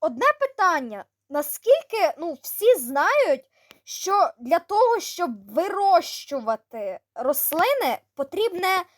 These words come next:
сонце, потрібне денне світло. Де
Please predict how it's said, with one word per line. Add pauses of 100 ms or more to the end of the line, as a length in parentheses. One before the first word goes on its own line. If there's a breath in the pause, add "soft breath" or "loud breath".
(140)
сонце,
потрібне
денне
світло. (500)
Де